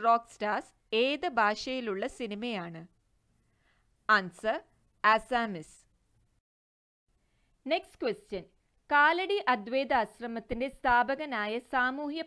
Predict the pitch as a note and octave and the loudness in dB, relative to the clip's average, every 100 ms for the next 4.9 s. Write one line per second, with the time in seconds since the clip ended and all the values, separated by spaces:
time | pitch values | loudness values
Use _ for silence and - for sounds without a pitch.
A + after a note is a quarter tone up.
0 | A3+ G3 F#3+ - A3+ - F3+ D3+ D#3+ - | -2 -4 -6 -6 -6 -4 -8 -8 -10 -20
1 | _ _ _ _ _ _ _ _ _ _ | _ _ _ _ _ _ _ _ _ _
2 | _ _ _ _ _ - G#3+ F3+ - A#3 | _ _ _ _ _ 0 0 0 -8 -6
3 | D4+ _ _ _ - C4 C4+ C#4 D#4+ F4+ | -6 _ _ _ -6 4 4 4 -2 -2
4 | A3 G#3+ G#3 B3 G#3 F#3 F3+ E3 | 4 4 2 -2 -4 -6 -8 -10